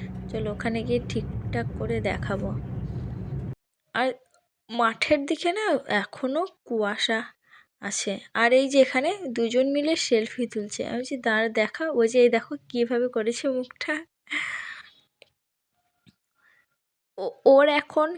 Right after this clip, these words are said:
কোনো কিচ্ছুই ভালো লাগছে না, কারণ ও একটা নেবে খেলনা। তারপরে আমরা দেখতেই দেখতেই পৌঁছে গেলাম বোলপুরে। দেখতে দেখতে পৌঁছাইনি, আমাদের ওখানে পৌঁছাতে সাড়ে নটা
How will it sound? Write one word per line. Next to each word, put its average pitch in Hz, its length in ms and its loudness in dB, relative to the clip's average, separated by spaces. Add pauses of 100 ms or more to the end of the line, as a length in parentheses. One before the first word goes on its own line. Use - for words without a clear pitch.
(240)
কোনো 247 320 -2 (100)
কিচ্ছুই 277 500 -2
ভালো 214 340 2
লাগছে 220 440 2
না, 311 200 -4
কারণ 214 260 2 (260)
ও 262 180 0
একটা 277 400 -8
নেবে 233 300 -2
খেলনা। 190 520 -4 (460)
তারপরে 277 520 2
আমরা 247 380 2 (220)
দেখতেই 311 500 4
দেখতেই 330 420 2
পৌঁছে 277 440 2
গেলাম 294 400 4
বোলপুরে। 214 540 4 (600)
দেখতে 233 360 0
দেখতে 320 340 2
পৌঁছাইনি, 277 680 4
আমাদের 240 400 4
ওখানে 277 340 2
পৌঁছাতে 269 680 0 (500)
সাড়ে 254 400 2
নটা 320 440 2